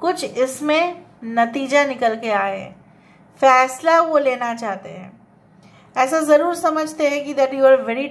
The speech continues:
tough, you are very much, uh,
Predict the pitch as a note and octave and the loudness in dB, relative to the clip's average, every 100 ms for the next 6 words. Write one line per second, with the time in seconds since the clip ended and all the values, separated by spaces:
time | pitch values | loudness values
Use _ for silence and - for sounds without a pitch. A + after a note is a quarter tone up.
0 | - A#3 G3 - - _ _ _ _ _ | 0 2 0 -4 -20 _ _ _ _ _
1 | _ _ _ _ _ _ - - B3+ C4 | _ _ _ _ _ _ -20 -4 2 4
2 | C4 A3 B3+ D#4 D#4 E4 E4 - B3+ A3 | 2 0 0 0 0 -2 -2 -2 2 4
3 | G#3+ | 4